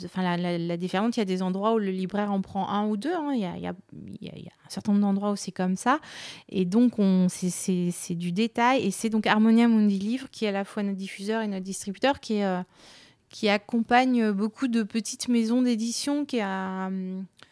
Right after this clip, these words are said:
euh, qui est à bonne taille aussi, parce qu'il y a par ailleurs d'autres, euh, d'autres structures, euh, de di-, diffusion-distribution qui sont, euh,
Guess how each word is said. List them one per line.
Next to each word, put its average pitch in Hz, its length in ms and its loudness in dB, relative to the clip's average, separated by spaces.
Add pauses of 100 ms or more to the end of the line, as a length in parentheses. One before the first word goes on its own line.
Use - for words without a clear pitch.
(320)
euh, - 720 -10
qui 226 100 -2
est 214 40 4
à 208 80 4
bonne 233 260 4
taille 254 220 2
aussi, 247 180 -2
parce 254 200 4
qu'il 214 120 -6
y 220 300 -2
a 254 100 4
par 247 160 4
ailleurs 233 280 2
d'autres, 226 440 -4
euh, 180 360 -6
d'autres 202 480 -8
structures, 202 640 -8
euh, 185 160 -2
de 180 100 -10
di-, 190 160 -8
diffusion-distribution 208 1080 -4
qui - 120 -6
sont, 220 280 -2
euh, 190 100 -2